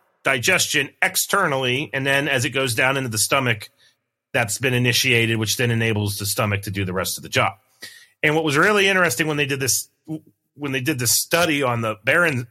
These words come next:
Baron eye, is that they actually had a pretty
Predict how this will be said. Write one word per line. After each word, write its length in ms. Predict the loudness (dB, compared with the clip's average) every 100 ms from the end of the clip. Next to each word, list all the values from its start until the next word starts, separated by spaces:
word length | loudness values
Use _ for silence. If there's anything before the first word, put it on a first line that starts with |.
| _
Baron 260 | 2 2 2
eye, 220 | 0 0
is 160 | -2 0
that 260 | 0 0
they 160 | 0 2
actually 840 | 2 2 0 0 2 2 0 -4 -10 -20 _ _
had 160 | 2 2
a 60 |
pretty 640 | 0 0 2 2 2 0